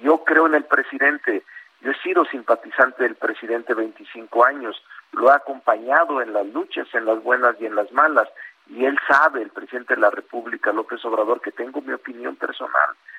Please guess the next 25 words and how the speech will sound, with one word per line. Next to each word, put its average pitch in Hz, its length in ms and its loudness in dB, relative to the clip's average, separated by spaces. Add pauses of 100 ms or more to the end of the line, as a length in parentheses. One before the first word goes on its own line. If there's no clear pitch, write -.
(140)
que - 80 -14
tengo 135 320 -4
mi 139 140 -6
criterio 123 480 -4
personal, 113 640 2 (380)
y 110 120 -12
que 110 400 -2
eso 123 460 0
le 107 180 2
ha 113 100 8
dado 123 260 4
origen, 131 580 -4 (360)
esencia - 520 -2
y 151 40 -2
fortaleza 127 580 0
al 139 80 0
movimiento, 123 720 -4
que - 100 -4
no 113 200 -6
todos 160 340 -4
pensamos - 580 -2
de 117 120 -6
la 117 100 0
misma 123 300 -4
manera, 113 500 0